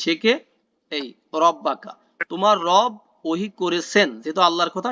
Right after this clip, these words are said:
সেহেতু বলবো করেছেন, তোমার রব ওহী করেছেন, ইলা নাহলি, নাহল মানে মৌমাছি, তাহলে মৌমাছির প্রতি তোমার রব ওহী করেছেন। কি ওহী করেছেন সেগুলো তো আর এখানে নাই, তাই না? যে কোথায় তুমি ঘর বাড়ি বানাবে, কোথা থেকে তুমি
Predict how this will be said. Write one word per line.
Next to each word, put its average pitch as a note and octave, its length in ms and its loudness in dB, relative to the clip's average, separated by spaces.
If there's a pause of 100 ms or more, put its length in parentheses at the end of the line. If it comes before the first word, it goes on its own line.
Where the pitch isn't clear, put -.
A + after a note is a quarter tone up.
সেহেতু E3+ 280 -6
বলবো F#3 140 -2 (160)
করেছেন, D#3+ 360 2 (580)
তোমার E3 220 -2 (100)
রব F3+ 160 0 (140)
ওহী D#3 240 -4
করেছেন, A#3 320 -2 (540)
ইলা E3+ 180 -2 (200)
নাহলি, D#3 460 0 (420)
নাহল D#3 360 -2
মানে A3+ 140 2 (460)
মৌমাছি, E3+ 600 0 (460)
তাহলে D#3 240 -10
মৌমাছির F#3+ 480 -4
প্রতি D#3+ 180 -6 (100)
তোমার D3+ 200 0 (100)
রব G3+ 160 4 (100)
ওহী C3+ 240 -4
করেছেন। C3 340 -12
কি E3+ 80 -6 (100)
ওহী F3 200 2
করেছেন A#3 320 -2
সেগুলো E3+ 280 2
তো F3 80 4
আর E3+ 120 4
এখানে D#3+ 280 0
নাই, A#2+ 160 -6
তাই F3 140 2
না? C#4+ 60 -4 (400)
যে E3 140 -6
কোথায় F3 260 0
তুমি F3 120 -4 (100)
ঘর D#3+ 200 6
বাড়ি D#3+ 220 0
বানাবে, D#3 280 0 (460)
কোথা D#3 240 -4
থেকে D3+ 220 -6
তুমি D3 120 -6